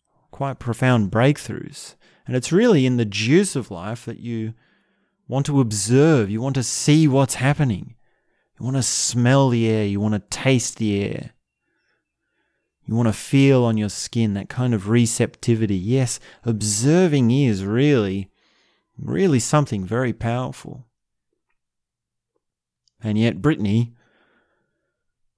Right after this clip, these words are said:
what a sweetheart she is, has posed that with entertaining.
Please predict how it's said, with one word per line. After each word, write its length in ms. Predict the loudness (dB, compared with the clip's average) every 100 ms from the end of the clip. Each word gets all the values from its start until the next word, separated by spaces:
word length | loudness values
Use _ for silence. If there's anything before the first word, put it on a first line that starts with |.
| -12
what 180 | -6 -4
a 80 |
sweetheart 560 | -4 0 0 0 -2 -4
she 320 | -4 -2 0
is, 240 | 0 -2 -6
has 200 | -10 -12 -20 _
posed 480 | -2 2 2 0 -4
that 180 | -6 -6
with 180 | -8 -4
entertaining. 920 | -4 -4 -8 -4 -4 -4 -6 -12 -18